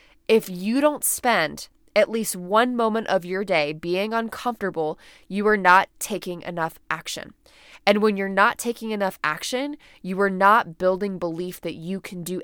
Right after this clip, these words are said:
anything in your life. And when you're not building belief, guess what? It goes into this cycle of, "I'm not dreaming big because I don't think I'm capable of anything, so I'm just gonna stay stagnant." And then guess what happens? All of a sudden, you're on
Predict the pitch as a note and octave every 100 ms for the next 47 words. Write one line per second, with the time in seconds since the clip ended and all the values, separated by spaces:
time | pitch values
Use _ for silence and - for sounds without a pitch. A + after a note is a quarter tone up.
0 | - F3 F3 F3 E3+ E3 D#3 D3+ D3+ -
1 | E3 - G3+ G3 G3+ G3+ G#3+ G#3 A#3 A#3+
2 | A#3 G#3 G3+ A3 - G#3 - F#3 E3+ -
3 | F#3+ E3+ G3+ A3 A#3+ A3+ A#3 G#3 G3 -
4 | F3+ F3+ C4 C#4+ - F#3+ F3+ - - -
5 | - F#3+ A#3 C4+ G3+ G#3 G3 F#3+ F3+ A3
6 | - G3+ G3+ F#3 - F#3 A3+ A3+ A3+ G#3+
7 | F#3 - A#3 A3+ F#3+ F3+ E3+ E3+ F3 E3+
8 | E3+ - - - C#4+ D4+ E4 - C#4+ B3
9 | A#3 A3 - F#3 E3 - - _ _ -
10 | - A#3+ B3 C4+ A#3 G3+ F#3+ E3+ E3 D#3
11 | D#3 - B3 C#4+ C#4+ C#4 B3+ A3+ A#3+ A#3+